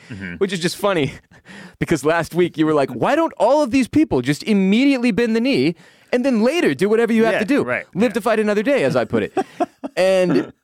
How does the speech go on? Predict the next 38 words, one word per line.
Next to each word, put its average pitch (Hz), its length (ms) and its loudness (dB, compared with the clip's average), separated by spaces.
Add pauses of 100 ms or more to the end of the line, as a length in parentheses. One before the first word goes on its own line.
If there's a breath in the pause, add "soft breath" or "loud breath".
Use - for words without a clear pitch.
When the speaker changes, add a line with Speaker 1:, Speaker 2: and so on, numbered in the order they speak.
(120)
Speaker 2:
these 175 380 0
guys, 180 560 0
as 151 340 0
they're 147 200 4
probably 156 440 0
thinking 139 360 0
that 131 140 0
same 143 280 0
thing, 156 300 0
Damon's 143 360 0
like, 135 180 0
"And 147 220 -2
just - 320 -2
in 208 160 0
case 190 300 2
you 170 80 2
try 196 200 2
to 202 120 2
pull 185 180 0
a 147 60 0
fast 156 360 0
one, 110 180 -2 (120)
Speaker 1:
<laughs> - 800 -12
Yeah. 185 560 0
Speaker 2:
you 214 100 4
will 202 300 2
die 139 280 -2
screaming 147 580 0
if 123 140 0
you 131 100 2
break 120 260 0
this 120 220 -2
oath 113 200 2 (260 loud breath)
Speaker 1:
Yeah. 98 140 -6
Speaker 2:
and 123 160 0
turn 131 240 -2
cloak 127 300 0
later." 117 280 2